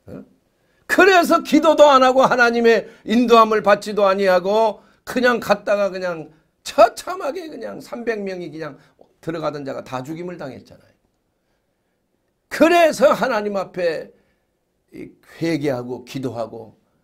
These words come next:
아골골짜기에서 아간이라고 하는 자를 돌로 쳐서 없애고 그냥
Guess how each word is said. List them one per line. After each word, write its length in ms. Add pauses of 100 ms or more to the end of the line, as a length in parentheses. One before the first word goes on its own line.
(180)
아골골짜기에서 1200
아간이라고 640
하는 300
자를 440 (280)
돌로 360
쳐서 540
없애고 600 (340)
그냥 400